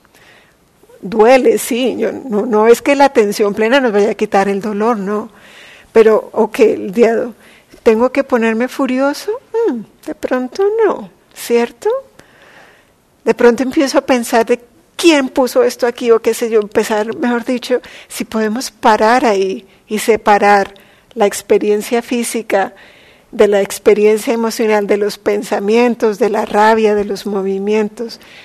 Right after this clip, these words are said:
de pronto empezamos a tener un poquito más de espacio. Duele, sí,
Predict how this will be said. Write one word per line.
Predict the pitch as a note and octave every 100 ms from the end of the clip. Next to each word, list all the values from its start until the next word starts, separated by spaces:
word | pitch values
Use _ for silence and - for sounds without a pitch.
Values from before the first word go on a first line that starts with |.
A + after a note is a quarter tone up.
| -
de | A#3+
pronto | A#3+ G#3+ C4 C4
empezamos | G#4 G#4+ F#4+ D4+ C#4+ D#4
a |
tener | F4+ C4+ B3+
un | C4
poquito | B3 C4+ B3+ C4+
más | B3 B3+
de | B3
espacio. | B3+ - B3+ A#3 - G#3 - - _
Duele, | A#3 G#3 A3 A3 G#3+ G#3+ G3 -
sí, | - A3 G#3